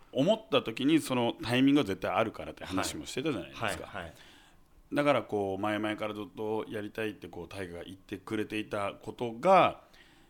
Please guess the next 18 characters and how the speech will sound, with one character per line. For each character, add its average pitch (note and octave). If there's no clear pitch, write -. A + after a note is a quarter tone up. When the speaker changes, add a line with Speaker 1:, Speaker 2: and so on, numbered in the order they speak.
Speaker 1:
時 G#2+
間 A#2+
だ C3
っ B2+
た A#2+
り G2
と F#2
か F2
は F2
す -
ご A#2
く F#2
か -
か F3+
っ F3+
た F#3
け F3
ど、 F3+